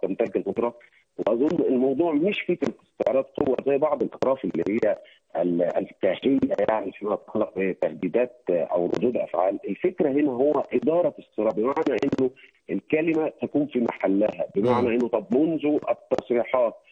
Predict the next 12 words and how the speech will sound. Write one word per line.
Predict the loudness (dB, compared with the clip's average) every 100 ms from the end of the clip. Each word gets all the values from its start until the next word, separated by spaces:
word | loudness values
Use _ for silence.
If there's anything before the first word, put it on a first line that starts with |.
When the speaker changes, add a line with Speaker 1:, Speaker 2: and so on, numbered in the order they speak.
| -20 _
Speaker 1:
كانت | 0 0 0 0
هناك | 0 0
ردود | -2 0 0 -2
أفعال | -4 0 2 2
متعددة | 0 0 0 0 -2 -2 0 0
على | 2 0
أطراف | 0 -2 -2
مختلفة، | -8 -8 -2 0 0 0 0
ومع | 2 2 2 2
ذلك | 2 0 0 0
لم | 0
تتحرك | 0 -4 0 -2 -2